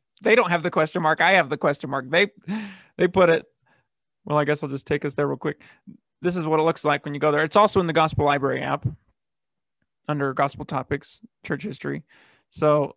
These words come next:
so they don't put question marks. They put it pretty definitively, but, uh, we're gonna s-,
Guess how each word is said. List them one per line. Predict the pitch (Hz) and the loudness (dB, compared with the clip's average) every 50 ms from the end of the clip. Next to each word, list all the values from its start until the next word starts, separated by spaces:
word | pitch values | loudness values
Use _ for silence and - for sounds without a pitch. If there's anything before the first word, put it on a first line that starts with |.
| _ _ - | _ _ -8
so | - 156 147 | -4 -2 2
they | 147 185 226 | 4 4 4
don't | 233 185 - | 4 4 2
put | 180 160 - | 2 0 2
question | - 160 156 147 - 165 151 | 2 0 0 2 -2 -4 -2
marks. | 143 143 143 - | -2 -2 -4 -2
They | - 160 | -6 -6
put | 143 - 160 151 | -2 0 -2 -2
it | - - | 0 -2
pretty | - 160 147 143 | -4 -4 -4 -4
definitively, | 123 143 135 - 151 143 139 120 127 113 123 127 131 | -8 -8 -10 -8 -8 -8 -8 -8 -8 -10 -8 -10 -10
but, | - - - - - _ _ - | -8 -10 -10 -10 -12 _ _ -10
uh, | 160 135 131 131 - - _ _ _ _ _ - | -8 -8 -8 -8 -10 -14 _ _ _ _ _ -6
we're | 170 165 165 | -4 -2 -2
gonna | 151 156 151 | -2 -4 -6
s-, | 151 143 - - - - - | -6 -8 -10 -14 -14 -16 -18